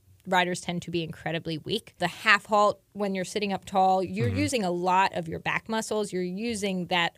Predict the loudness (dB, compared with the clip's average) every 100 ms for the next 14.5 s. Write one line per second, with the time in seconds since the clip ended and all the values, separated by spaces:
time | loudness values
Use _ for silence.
0 | _ -4 0 0 -2 -4 -4 -2 -2 -2
1 | -2 -2 -4 -2 -2 -2 -6 -6 -6 -8
2 | -6 -8 -2 -2 -2 -4 -6 -8 -6 -4
3 | -2 -2 -4 -4 -8 0 2 2 -2 -6
4 | -6 -6 -10 -10 -10 -6 0 0 -2 -14
5 | -8 -2 0 0 -2 -4 -2 -2 -4 -6
6 | -8 -6 -2 0 2 2 0 -6 -8 -8
7 | -6 -8 -6 0 2 4 2 2 -2 0
8 | 0 0 -2 -4 -4 -4 -4 -4 -6 -4
9 | -2 -2 -2 -4 -6 0 2 2 0 -2
10 | -4 -4 -4 -2 -2 -2 -4 -8 -8 -8
11 | -6 -10 -8 -8 -8 -2 0 0 -6 0
12 | 0 0 0 0 0 2 0 0 -6 -12
13 | _ -8 -4 -2 -4 -6 -6 -6 -6 -6
14 | -8 -14 -12 -12 -12